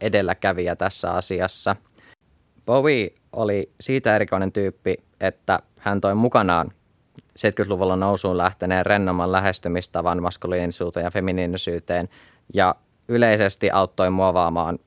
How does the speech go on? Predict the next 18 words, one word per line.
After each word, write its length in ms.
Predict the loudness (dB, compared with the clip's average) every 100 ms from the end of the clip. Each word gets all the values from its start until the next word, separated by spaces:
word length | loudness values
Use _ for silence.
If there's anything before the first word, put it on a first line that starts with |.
| _ _ 0
ajatuksia 540 | 0 0 -4 -6 -4
tällaisesta 540 | -2 -4 -4 -4 -2 -4 -8
sukupuolibinääristä. 1300 | -8 -6 -6 -4 -4 -2 -2 -2 -4 -6 -6 -4 -6 _ _ _ _ _ -20 -20 _ -20 -20 _ _ 0
Davidin 520 | 2 2 2 2 0 -2
tekemästä 460 | -2 2 2 0 -2
musiikista 600 | 0 0 0 -2 0 2
alettiin 500 | 2 0 _ -2 -2
käyttämään 520 | 0 0 0 -2 -2 -4
nimitystä 440 | -4 -4 -6 -6
glam 240 | -2 0 2
rock, 280 | 0 0 -14 _ _ _
ja 260 | 2 4 4 -2 _ -2
hän 280 | 2 2 -2 _
usein 320 | -4 2 2
esiintyi 560 | 2 0 0 0 0 -2 _ _ _ _ -8
näin 320 | -2 0 0
niin 180 | -2 -2
kuin 320 | -2 -2